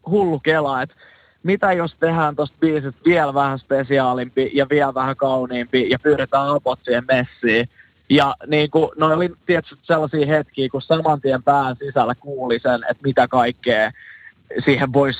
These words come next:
syntyä sen myötä. Ja saman tien oltiin vaan silleen, että todellakin, todellakin, todellakin.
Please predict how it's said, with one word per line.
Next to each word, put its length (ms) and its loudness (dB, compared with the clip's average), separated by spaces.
syntyä 540 2
sen 140 2
myötä. 600 0
Ja 300 0
saman 300 0
tien 160 0
oltiin 220 -2
vaan 140 0
silleen, 160 0
että 200 -14
todellakin, 640 0
todellakin, 540 -2
todellakin. 600 0